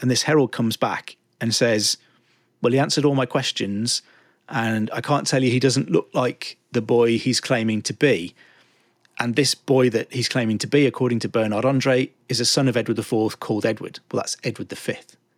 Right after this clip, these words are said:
So we do have written sources that are pointing to the idea that this wasn't what the official story was telling us it was.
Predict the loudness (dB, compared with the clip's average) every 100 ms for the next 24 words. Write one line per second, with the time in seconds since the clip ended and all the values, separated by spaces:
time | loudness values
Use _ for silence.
0 | _ _ _ _ _ _ _ -2 2 4
1 | 4 2 2 0 0 0 4 2 2 -2
2 | -2 -2 -2 2 2 2 0 -2 -4 -2
3 | 0 2 2 2 0 -2 -2 -2 0 2
4 | 2 0 -4 -12 _ -10 -10 -12 -20 _
5 | -4 -4 0 0 2 2 2 2 4 4
6 | 0 -2 -4 -2 -2 -2 -2 -4 -2 0
7 | 0 -2